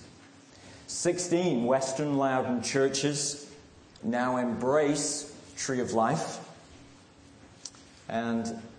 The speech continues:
particularly this morning to you, to Hamilton, I want to say thank you. Thank you for volunteering your time, for donating of your funds, and for just supporting the effort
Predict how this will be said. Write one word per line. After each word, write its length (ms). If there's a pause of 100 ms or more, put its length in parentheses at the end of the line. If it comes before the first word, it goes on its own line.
(120)
particularly 560
this 240
morning 400
to 160
you, 420 (840)
to 100
Hamilton, 520
I 120
want 180
to 100
say 200
thank 400
you. 80 (1200)
Thank 320
you 100
for 340
volunteering 760
your 140
time, 800 (800)
for 180
donating 720
of 100
your 140
funds, 800 (680)
and 160
for 120
just 280
supporting 760
the 180
effort 400